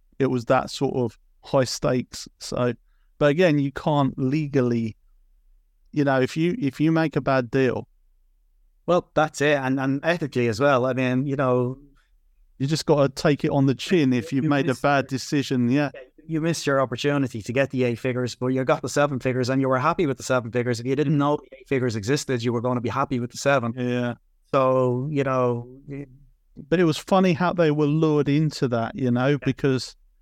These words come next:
Speaker 1: you know, first off, if you're gonna go into a meeting, you don't, you don't go to a gunfight with a knife.
Speaker 2: Mm.
Speaker 1: And you don't go into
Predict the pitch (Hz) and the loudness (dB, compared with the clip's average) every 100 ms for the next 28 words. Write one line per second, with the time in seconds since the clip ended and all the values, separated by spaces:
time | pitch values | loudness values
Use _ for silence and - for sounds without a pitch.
0 | _ - 156 147 147 156 - 190 - 147 | _ 0 4 4 2 -2 2 4 4 2
1 | 131 - - - 139 - 139 160 156 143 | 0 -2 -20 -4 -2 0 2 2 2 2
2 | 135 151 143 139 147 127 131 143 - 123 | 2 4 4 2 2 2 4 2 2 0
3 | 120 127 147 151 - _ 143 139 160 160 | 2 2 2 2 0 _ -2 2 2 2
4 | 147 131 123 - 131 123 123 143 135 123 | 2 2 2 0 2 2 2 2 2 0
5 | 143 131 - 127 123 131 135 - - _ | 0 -2 -2 -2 0 2 0 -2 -14 _
6 | _ - _ - 117 95 90 _ - 156 | _ -20 _ -10 -10 -10 -14 _ -4 -2
7 | 160 156 147 151 156 156 139 147 139 139 | 0 0 0 2 4 4 2 2 4 2
8 | 139 - | 0 0